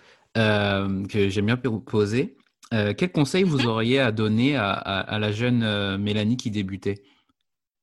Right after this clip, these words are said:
Speaker 2: <laughs> Alors, t-, le, vraiment, le conseil que je peux lui donner, c'était pas de, de se baser que sur, euh, sur son diplôme, ses acquis pendant le diplôme, c'est de, de repenser, de se dire, bah, non, c'est pas parce que t'as fait, euh,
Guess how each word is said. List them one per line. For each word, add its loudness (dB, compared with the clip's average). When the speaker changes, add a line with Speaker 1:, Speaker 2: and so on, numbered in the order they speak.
Speaker 2:
<laughs> -6
Alors, 4
t-, -4
le, -2
vraiment, 2
le 0
conseil -2
que -4
je -4
peux -4
lui -4
donner, 2
c'était -6
pas 2
de, 2
de -6
se -4
baser 2
que -2
sur, 0
euh, 2
sur -8
son -2
diplôme, 2
ses -4
acquis -2
pendant -4
le -6
diplôme, 0
c'est -4
de, -4
de -4
repenser, 0
de -6
se -10
dire, 0
bah, 2
non, -6
c'est -4
pas -2
parce -8
que -8
t'as -8
fait, 0
euh, 0